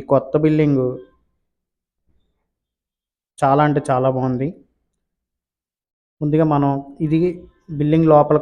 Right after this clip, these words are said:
కార్ పార్కింగ్ ఏరియా ఫ్రెండ్స్. ఇది బయట నలభై అడుగుల రోడ్డు,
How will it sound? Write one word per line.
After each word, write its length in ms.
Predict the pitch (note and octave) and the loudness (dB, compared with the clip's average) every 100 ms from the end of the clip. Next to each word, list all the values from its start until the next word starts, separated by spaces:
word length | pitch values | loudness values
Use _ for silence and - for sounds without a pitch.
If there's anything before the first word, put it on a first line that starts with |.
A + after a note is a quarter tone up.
| D3+ | 4
కార్ 200 | C3+ C#3 | 2 4
పార్కింగ్ 380 | D3 C#3+ C#3+ C#3 | 2 2 0 0
ఏరియా 200 | C3 C3 B2+ | 2 0 -2
ఫ్రెండ్స్. 260 | C3 D3+ - - _ _ _ _ _ _ _ _ _ D3 | -6 -8 -10 -20 _ _ _ _ _ _ _ _ _ -6
ఇది 160 | D3 C#3 | -4 0
బయట 180 | C#3 C#3 D3 | 0 0 -2
నలభై 220 | C3 C3 C#3 | -2 0 0
అడుగుల 260 | C3+ C#3+ C#3 B2+ - - - C3 | 0 0 0 -2 -8 -20 -16 -6
రోడ్డు, 360 | C3 C3 C3+ | -6 -4 -4